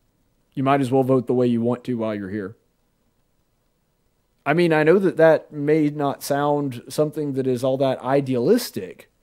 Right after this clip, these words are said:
because of course it's not, but the s-, senators aren't listening largely to what their constituents want unless they believe it is going to affect their reelection. And in Doug Jones' case,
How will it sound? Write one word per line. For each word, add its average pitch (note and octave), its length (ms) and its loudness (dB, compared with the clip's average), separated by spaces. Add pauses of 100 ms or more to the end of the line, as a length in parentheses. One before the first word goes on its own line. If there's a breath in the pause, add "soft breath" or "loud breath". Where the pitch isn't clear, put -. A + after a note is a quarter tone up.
(440)
because C3+ 280 2
of A#2+ 80 -8
course D3 240 0
it's G3+ 160 -16
not, F#3+ 300 -2
but E3+ 180 -4
the G3+ 80 -4
s-, - 240 -14
senators D3 440 -2
aren't B2 200 -2
listening A#2 580 -4 (500 soft breath)
largely C3+ 680 2
to C3 100 -6
what B2+ 200 0
their B2 100 -2
constituents A#2+ 600 -6
want F3 360 -4
unless B2+ 320 -4
they A#2+ 160 -2
believe B2 340 -4
it B2+ 60 -4
is A#2+ 100 -4
going A2+ 240 -6
to A#2 160 -8
affect E3+ 440 -6
their C3 180 -4
reelection. A2 640 -4
And A2+ 100 -8
in A#2 120 -6
Doug B2 200 -4
Jones' F#3 380 -2
case, F#2 420 -10